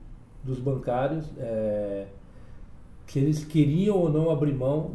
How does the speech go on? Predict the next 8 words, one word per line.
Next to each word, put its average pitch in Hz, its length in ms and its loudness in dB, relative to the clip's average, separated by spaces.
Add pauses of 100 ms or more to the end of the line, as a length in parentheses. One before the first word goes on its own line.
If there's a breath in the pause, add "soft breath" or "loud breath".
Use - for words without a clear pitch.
do, 131 960 0
do 131 140 2
anuênio. 127 540 2 (1000)
E 165 60 -4
foi 151 160 -2
uma 160 120 2
disputa - 680 -2 (320)
clara, 127 520 2